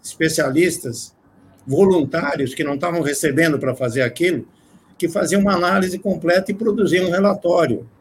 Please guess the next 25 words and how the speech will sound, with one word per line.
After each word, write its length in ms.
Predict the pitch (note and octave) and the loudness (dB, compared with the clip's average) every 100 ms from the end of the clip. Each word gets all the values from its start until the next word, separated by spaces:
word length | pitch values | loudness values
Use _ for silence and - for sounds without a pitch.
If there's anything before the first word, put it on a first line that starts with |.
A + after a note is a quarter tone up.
| _ - _ _ _ _ - - - _ _ - | _ -20 _ _ _ _ -20 -20 -20 _ _ -10
Então, 240 | C3 D#3 | -4 0
esse 320 | D#3+ G3 G3 E3+ | 4 2 4 2
relatório 720 | D#3+ D3 B2+ E3 E3+ D3+ C3 | 4 4 4 4 4 2 -2
que 160 | C3 | 0
eram 220 | C3 C3 A#2 | 2 0 -2
produzido 760 | B2+ B2 G#2+ A2 D#3+ E3+ C3 | -8 -10 -10 -4 -2 -2 2
era, 160 | C#3 D#3+ F#3+ | 2 2 2
era 200 | D#3+ E3+ | 2 2
um, 180 | F3 - | 0 -2
era 140 | D3+ E3 | -2 -2
um 60 | |
trabalho 420 | E3 D#3+ D#3+ F3+ | -2 0 2 0
de, 120 | F#3 G#3 | -2 -4
um 120 | D#3+ | -4
trabalho 360 | E3 D#3 E3 | -2 2 2
de 100 | E3 | 0
consultoria 720 | E3+ F3+ D#3+ E3 E3 C#3+ D3+ E3+ | -4 -6 -4 -4 -2 0 0 0
de 120 | D#3+ | 2
altíssimo 600 | D#3+ E3 F3+ E3+ D#3+ D#3 | 0 0 -4 -4 -2 0
nível 500 | C#3 F3 D#3+ C3 G#2 - _ _ _ _ - | 2 2 2 0 -2 -10 _ _ _ _ -6
que 120 | C#3+ | -4
as 80 | C3 | -2
empresas 480 | C#3 C#3+ D3 F#3+ - | -2 -2 -4 -4 -6
poderiam 420 | F3 D#3 D3+ D3 | -2 0 0 0
receber. 560 | D#3+ F3 F3 E3 C#3 | -2 -2 0 2 2